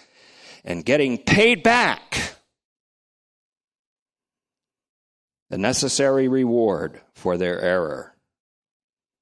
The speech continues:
Now, this is very offensive for fundies, 'cause fundies actually preach this all the time. It's because of the gays that we're being judged. It's because of this type of sin over here that we're being judged. It's because of this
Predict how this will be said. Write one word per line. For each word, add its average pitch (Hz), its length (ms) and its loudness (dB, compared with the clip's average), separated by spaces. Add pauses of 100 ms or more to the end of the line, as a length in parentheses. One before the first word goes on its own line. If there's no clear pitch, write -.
(180)
Now, 104 80 -2
this - 160 -4
is 165 120 -4
very 151 200 0
offensive 107 520 -4
for 95 140 -8
fundies, 90 560 -4
'cause 98 200 -6
fundies 123 400 -2
actually 98 720 -4 (460)
preach - 380 -2
this 85 200 -6
all 76 200 -8
the 69 100 -16
time. - 300 -18 (1700)
It's - 240 -10
because 107 440 -6
of 107 120 -4
the 104 60 -4
gays 110 540 -2
that - 160 -10
we're 90 80 -6
being 82 320 -6
judged. 78 500 -8
It's 80 140 -20
because 95 400 -8
of 92 140 -8
this 131 180 -4
type 107 260 -4
of 92 80 -6
sin 95 280 -6
over 82 240 -8
here 113 340 -2
that 82 160 -6
we're 95 80 -4
being 87 320 -6
judged. 82 400 -6
It's 92 100 -14
because 98 300 -4
of 90 120 -6
this 123 260 -2